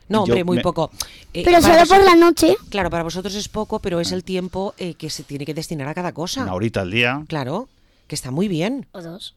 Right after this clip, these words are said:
Speaker 2: O dos. Pero, <laughs> pero qué, va, y ahora, por ejemplo, seguimos hablando. Películas que os hayan gustado, ¿tenéis un recuerdo de alguna película en el cine que hayáis visto?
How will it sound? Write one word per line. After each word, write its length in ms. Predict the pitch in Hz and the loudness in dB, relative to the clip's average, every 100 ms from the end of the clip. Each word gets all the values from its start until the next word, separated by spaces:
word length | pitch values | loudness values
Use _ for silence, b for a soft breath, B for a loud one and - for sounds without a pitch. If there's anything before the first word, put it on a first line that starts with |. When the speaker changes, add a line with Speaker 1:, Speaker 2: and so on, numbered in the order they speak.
| - | -16
Speaker 2:
O 100 | 80 | -14
dos. 240 | 85 - _ | -12 -14 _
Pero, 160 | 131 113 | -4 -2
<laughs> 720 | - - 349 370 302 339 - | -2 -4 -4 -6 -8 -10 -6
pero 220 | 143 123 | -2 0
qué, 240 | 151 143 330 | 2 0 2
va, 140 | 127 - | 0 2
y 120 | 120 | 4
ahora, 160 | 131 139 | 6 6
por 120 | 127 | 4
ejemplo, 420 | - 107 90 82 78 | 0 -4 -6 -10 -6
seguimos 400 | - 107 117 117 | -4 0 0 0
hablando. 440 | 101 95 90 87 - - - | 0 -2 -4 -6 -8 -20 -10
Películas 600 | 113 113 123 - 139 131 | -2 0 0 2 4 2
que 80 | - | 2
os 100 | 127 | -2
hayan 220 | 127 120 | 0 0
gustado, 560 | 113 113 123 131 139 - - 107 104 | -2 0 0 2 2 -2 -10 -16 -10
¿tenéis 320 | - 110 110 - | -4 -2 0 0
un 140 | 127 | 0
recuerdo 340 | 120 113 123 | 0 2 4
de 60 | 120 | 4
alguna 220 | 113 113 | 4 2
película 300 | 107 110 110 | 0 -2 -2
en 40 | 104 | -2
el 100 | 101 | -4
cine 240 | - 120 | -4 -4
que 60 | 110 | -2
hayáis 220 | 101 98 | -2 -2
visto? 600 | 107 - 107 101 98 92 | -4 -4 -2 -2 -2 -8